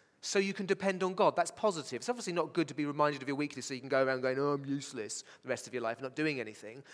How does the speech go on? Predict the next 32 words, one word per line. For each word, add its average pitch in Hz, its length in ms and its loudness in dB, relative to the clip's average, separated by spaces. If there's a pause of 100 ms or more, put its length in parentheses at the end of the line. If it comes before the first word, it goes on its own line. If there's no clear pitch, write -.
(300)
God 220 220 10
reminds 240 460 10
us 247 140 -4
of 226 80 0
our 214 120 10
weakness 202 340 0
so 185 60 -8
we 202 60 -8
can 214 140 -8
pray 165 600 6 (360)
and 160 120 -2
then 220 140 4
try 247 340 4
things 127 380 -4
and 156 80 -4
attempt 180 380 -4
things. - 600 -12 (1300)
So - 140 -6
the 208 80 6
Holy 240 280 10
Spirit 190 380 6
wants 165 180 -2
to 170 60 -6
convince 160 600 -2
us 104 280 -4
of 120 140 -10
prayer. 120 320 -2
And 123 80 0
I 151 80 4
pray 180 220 0
this 156 220 -4
morning, 147 360 -2